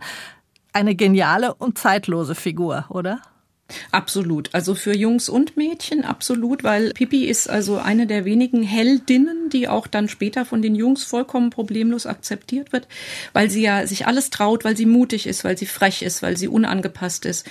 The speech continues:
Speaker 2: Und dadurch ist sie ein zeitloses Rollenmodell, auch, denke ich mal, für Mädchen.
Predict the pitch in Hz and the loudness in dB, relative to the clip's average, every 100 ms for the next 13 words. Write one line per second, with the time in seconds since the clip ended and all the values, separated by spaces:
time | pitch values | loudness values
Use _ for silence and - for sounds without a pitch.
0 | - - - 196 185 202 247 220 - 220 | -14 -14 -4 2 4 4 2 0 -2 0
1 | 185 190 185 - 175 190 214 220 208 - | 2 2 0 0 0 0 0 -2 -2 0
2 | 160 233 320 170 147 151 156 160 - 185 | 2 6 6 4 0 -4 -4 -4 -2 -2
3 | 196 - 175 165 - 165 175 - 240 | -4 -4 -4 -4 -4 -2 -2 0 0